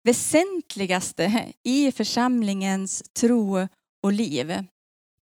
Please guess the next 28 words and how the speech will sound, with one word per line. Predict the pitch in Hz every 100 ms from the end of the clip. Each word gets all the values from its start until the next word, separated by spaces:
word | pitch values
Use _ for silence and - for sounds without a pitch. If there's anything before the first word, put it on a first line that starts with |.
| _ _ - - - _
Och | 233 247 240 -
i | 247
vår | 349 381
församlingsordning, | 320 285 262 240 226 226 220 208 208
den | 247 285
börjar | 285 254 220 220 294 247
med | 220 208
att | 208
säga | - 226 208 202 202 190
att | - - - - - -
Betania-församlingen | 208 262 254 240 226 220 285 320 311 262 233 226
grundar | 240 233 220 220 269
sin | 254 - 226 220
tro | - 294 339 262
på | - 220
Jesus | 220 269 240 214 247 -
Kristus | - 269 - - - 294
som | - 233
Guds | 214 214 -
son. | - 320 - - 214 220 - - - _ -
Att | 226 -
vi | 262
tror | - 294 311 320 277
på | 247
Gud | 208 233 214
Fader, | - 262 233 214 202 262 277 262 214
Jesus | 226 262 220 - 233 -
Kristus | - 240 - - - 233 -